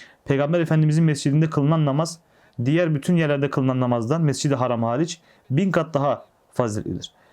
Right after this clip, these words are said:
Mescid-i Haram'da kılınan namaz ise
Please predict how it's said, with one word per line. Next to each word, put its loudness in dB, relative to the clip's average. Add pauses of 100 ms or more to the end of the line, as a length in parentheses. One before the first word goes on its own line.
(760)
Mescid-i 0
Haram'da 0
kılınan 2
namaz 0
ise -2